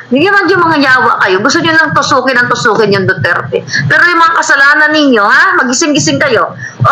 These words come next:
kung ayaw nyo pala, di, ligwakin nyo yung mga Cayetano dyan. Isa lang maiwan. Villar, ligwakin nyo. Si Estrada, ba, ligwakin nyo. O si Ejercito. Yung Tulfo, ligwakin nyo mga gi-, ah,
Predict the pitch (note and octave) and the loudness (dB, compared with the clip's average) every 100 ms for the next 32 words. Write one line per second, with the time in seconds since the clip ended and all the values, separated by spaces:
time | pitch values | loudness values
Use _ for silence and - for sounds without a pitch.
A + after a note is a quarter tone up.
0 | D#4 D#4+ E4+ F#4+ F#4+ F#4+ F#4 E4 C4 D4 | 2 2 2 2 0 0 2 2 0 -2
1 | C4 D4 B3+ E4+ E4 D#4+ E4 D#4 - D4+ | -2 0 0 0 0 2 2 2 0 -2
2 | D4+ C#4 C#4 C#4+ C4 A3+ A#3 - C4+ C4 | 0 0 2 2 0 -2 -2 0 0 0
3 | C4 B3 C4 G#3+ D#3 C3 - - C#4 D4 | 0 0 2 0 -2 -8 -8 -4 -2 0
4 | D#4+ D#4 C#4+ B3 C4+ C#4 C#4+ A3+ G3 B3+ | 2 2 0 0 0 0 0 0 0 0
5 | C#4 - D4+ D4 D4 C#4 A#3 A3+ A3 G#3 | -2 0 2 2 2 0 2 0 0 -2
6 | B3 B3 B3 C4 B3+ G3 G#3 A3 G#3+ A3+ | 0 0 0 -2 -2 -2 -2 0 2 2
7 | A#3 B3 A#3+ - - - - - - C#4 | 0 -2 -2 -4 -6 -6 -4 -2 0 0
8 | C#4+ D#4 D#4+ - D#4+ G#3+ A3+ B3 A#3+ A#3 | 2 0 0 0 -2 0 0 0 0 0
9 | A3+ G#3+ G#3 G3+ F#3+ - | 0 0 0 0 0 -2